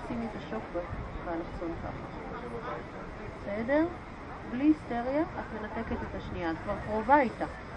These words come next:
יש לך אחת כבר בסיס. יפה, יפה. אבל את כאילו עם המרפקים, מה שקורה לך שהם בורחים לך הצידה, את צריכה להיות פה חזקה עם הזרועות. תחשבי שזה שני מדפים שאת מניחה עליהם את משקל הגוף. אה,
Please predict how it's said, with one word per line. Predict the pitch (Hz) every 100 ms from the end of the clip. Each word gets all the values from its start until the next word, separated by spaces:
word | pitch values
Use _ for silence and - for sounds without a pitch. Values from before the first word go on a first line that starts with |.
| - - - - - - - - - - - - -
יש | 240 277
לך | 330 254
אחת | - 254 262 -
כבר | 226
בסיס. | 196 190 - 330 453 - -
יפה, | 233 269 330 370 392 381
יפה. | 254 240 180 302 - - - - -
אבל | 202 214 349 339 330 320
את | 214 -
כאילו | 277 277 277 285
עם | 226
המרפקים, | 202 202 202 220 - 285
מה | 240
שקורה | - 220 220 202
לך | 269 247
שהם | 214 180
בורחים | 180 175 233
לך | 233 220
הצידה, | 185 - 180 175
את |
צריכה | - 262
להיות | 262 262
פה | 254 -
חזקה | 285 - -
עם | 214 -
הזרועות. | 190 - 175 339 -
תחשבי | - 214 254
שזה | 294 -
שני | - 226
מדפים | 226 202 180 - 214 -
שאת | 175 185
מניחה | 175 - 185
עליהם | 180 170 165
את | 165
משקל | 175 - 180
הגוף. | 175 339 330 - - - - - - - 160
אה, | 196 311